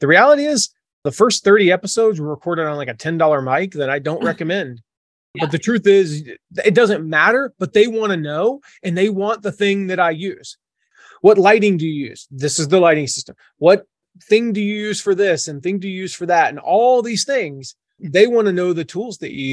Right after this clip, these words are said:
Speaker 1: use. And if you think about it, that, again, that's affiliate marketing at its core, is you have an audience of people who trust your opinion.
Speaker 2: Mm-hmm.
Speaker 1: So then you share your opinion with them.
Speaker 2: Yeah. And here's the thing,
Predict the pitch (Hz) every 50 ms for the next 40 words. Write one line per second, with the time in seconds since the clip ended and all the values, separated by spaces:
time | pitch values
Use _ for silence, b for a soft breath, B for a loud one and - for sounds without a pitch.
0 | 135 135 135 135 - - 170 160 - 170 160 151 208 233 233 180 165 156 151 -
1 | 151 147 156 170 160 - _ 147 135 - 185 170 151 151 165 170 - - - -
2 | - - - - 196 190 180 151 160 165 - 165 156 147 143 143 139 139 - -
3 | 220 214 175 143 127 151 165 165 170 170 - 147 202 208 175 165 151 135 - 151
4 | - _ 196 202 202 202 139 135 143 139 - - 170 - - - 175 165 143 135
5 | - 147 147 156 180 220 262 302 302 _ _ _ _ _ _ _ _ _ _ -
6 | 180 175 - 156 151 160 160 160 _ _ _ _ _ _ _ _ - - 175 160
7 | 165 175 170 170 170 170 165 - - 185 180 175 165 156 160 165 160 - 165 170
8 | 151 139 127 123 123 - _ - 120 - - _ _ _ _ _ _ _ _ 185
9 | 185 175 165 165 - - _ _ _ _ 254 254 254 294 311 311 302 311 - 247
10 | 233 220 202 190